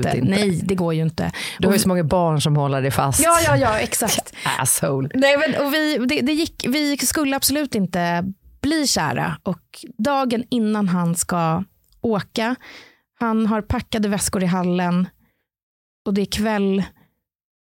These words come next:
Speaker 1: och så pratar vi och så säger han, "Men vi måste ta snacket. Vad
Speaker 2: Ja.
Speaker 1: händer nu?" Och jag svarar så här, "Ja, vi får väl radera varann från Facebook." Det var ju då man hade Facebook.
Speaker 2: <laughs>
Speaker 1: Jag har varit ihop i fjorton år.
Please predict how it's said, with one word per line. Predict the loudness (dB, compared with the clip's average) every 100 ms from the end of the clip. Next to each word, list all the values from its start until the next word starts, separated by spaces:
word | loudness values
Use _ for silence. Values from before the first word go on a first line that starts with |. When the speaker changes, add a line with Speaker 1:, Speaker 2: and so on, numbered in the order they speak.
| -6
Speaker 1:
och | -4
så | -2
pratar | 0 0 -2 -2
vi | 0 0
och |
så | 0
säger | 0 0
han, | 0 -2 -4 _ _ _ _ _
"Men | -2 -2 -2 -8 _ _ -4
vi | 0
måste | 0 0
ta | -2 0
snacket. | -2 -2 -8 -10 -10 -8 -16 -16 _
Vad | 0
Speaker 2:
Ja. | 4
Speaker 1:
händer | 4 4 2 2 2
nu?" | 0 0 -2 -4 -8 _ _ _ _ _ _ _ _ _ -6
Och |
jag | -2 -2
svarar | -2 0 -2
så | -2
här, | -4
"Ja, | -2 -2
vi | -2
får | -2 -2
väl | -2 -2
radera | 0 0 0 0
varann | 0 -2
från | -2 -2
Facebook." | -2 -2 0 -2 -2 -4 -4 -6 -4
Det |
var | -2
ju | 2
då | 2
man | 2
hade | 2 0
Facebook. | 2 0 -2 -6 -12 -8
Speaker 2:
<laughs> | -4 -2
Speaker 1:
Jag | -2
har | 0
varit | 0
ihop | 0
i | 0
fjorton | 0 0
år. | 0